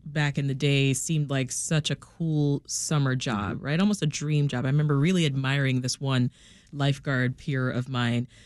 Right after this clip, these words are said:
Speaker 1: Uh, it paid well. You're getting to hang out on the beach or at pools. But this is toxic. This is actually quite toxic. And reading your story, it shows that one of the plaintiffs who worked at Oak Street Beach,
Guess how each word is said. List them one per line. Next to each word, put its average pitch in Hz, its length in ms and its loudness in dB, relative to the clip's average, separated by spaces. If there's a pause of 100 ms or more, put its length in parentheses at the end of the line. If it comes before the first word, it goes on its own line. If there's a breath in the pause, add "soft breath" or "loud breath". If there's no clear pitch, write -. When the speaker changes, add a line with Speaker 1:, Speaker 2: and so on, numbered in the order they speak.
(140 loud breath)
Speaker 1:
Uh, 120 120 -12
it 139 160 -2
paid 226 320 2
well. 190 320 2
You're 160 120 0
getting 147 240 0
to 127 60 -4
hang 185 260 2
out 180 160 2
on 165 120 2
the 151 60 0
beach 180 500 0
or 139 80 -4
at - 160 -10
pools. 170 460 0 (880 soft breath)
But - 220 -8
this - 440 -2 (640)
is 233 220 2
toxic. - 680 -12 (120)
This 233 120 -10
is 262 80 -10
actually 269 240 0
quite - 380 0
toxic. - 640 -6
And 147 240 2 (500 loud breath)
reading 208 280 4
your 202 100 2
story, 190 600 0 (220)
it 165 120 -8
shows 214 160 0
that 190 100 0
one 214 140 2
of 202 80 0
the 180 40 -2
plaintiffs 226 520 -4
who 165 220 -2 (120)
worked 165 220 -2
at 180 120 -2
Oak 147 180 -2
Street - 340 -6
Beach, 139 260 -4